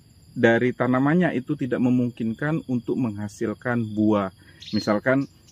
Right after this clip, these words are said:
kalau orang-orang sini biasanya menyebutnya tanaman jantan ya, laki-laki gitu ya, yang hanya keluar, eh, bunganya saja tapi tidak membentuk,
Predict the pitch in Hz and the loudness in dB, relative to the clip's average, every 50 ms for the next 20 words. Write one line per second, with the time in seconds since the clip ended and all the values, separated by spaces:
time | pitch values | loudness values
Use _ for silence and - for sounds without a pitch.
0 | - - - 107 104 - 117 110 107 110 117 113 113 117 - - 110 117 127 135 | -14 -6 -4 -2 -2 0 0 0 0 0 -2 -2 -4 -4 -4 -2 0 0 2 2
1 | 139 139 139 139 135 123 - - - - - 117 110 107 104 - - 110 107 120 | 0 0 0 0 -2 -4 -6 -10 -14 -4 0 2 2 2 2 -2 -4 -2 -2 0
2 | 131 131 123 117 113 101 104 104 - - - - - 123 127 131 135 143 143 147 | 0 0 0 0 0 0 -2 -4 -6 -8 -14 -10 -4 -2 0 0 2 0 0 -2
3 | - _ _ - _ _ _ - 107 110 110 110 110 110 117 117 117 120 120 113 | -4 _ _ -20 _ _ _ -4 -2 0 0 0 0 0 0 0 0 0 -2 -4
4 | - _ _ _ _ _ - 110 110 104 104 101 - 131 127 113 98 95 95 98 | -6 _ _ _ _ _ -4 0 2 2 2 0 0 0 0 0 0 -2 -4 -8
5 | 107 127 - - _ _ _ _ - - - - 127 113 98 - - - 156 127 | -10 -12 -14 -20 _ _ _ _ -14 -12 -6 -2 0 0 0 -2 -4 -4 -2 -2
6 | 113 104 101 98 98 92 104 104 107 120 - - - - - - - - - - | -2 -2 -4 -4 -4 -4 -4 -4 -4 -4 -6 -8 -16 -20 -20 -20 -20 -20 -20 -14
7 | - - 101 104 104 104 104 95 98 101 104 107 104 - - 110 107 110 110 110 | -6 -2 -2 0 0 0 -2 -2 -2 -2 0 -2 -2 -4 -2 0 2 2 2 2
8 | - - 117 127 - - 107 104 101 101 101 104 107 104 107 110 110 110 110 107 | 0 -4 -10 -14 -10 -4 -2 -2 -2 -2 0 0 2 2 2 2 2 2 0 0
9 | - - 110 98 95 107 117 131 151 170 170 165 - - 107 - - 131 135 143 | -2 -2 -4 -2 0 0 0 0 0 -2 -4 -6 -6 -6 -6 -6 -6 -6 -4 -4
10 | 147 - - _ - 123 120 113 123 - - - 120 113 113 104 104 98 101 98 | -4 -6 -10 _ -4 -4 -2 0 0 -2 -2 -2 -2 0 0 0 0 -2 -4 -4
11 | - 147 143 | -2 -4 -4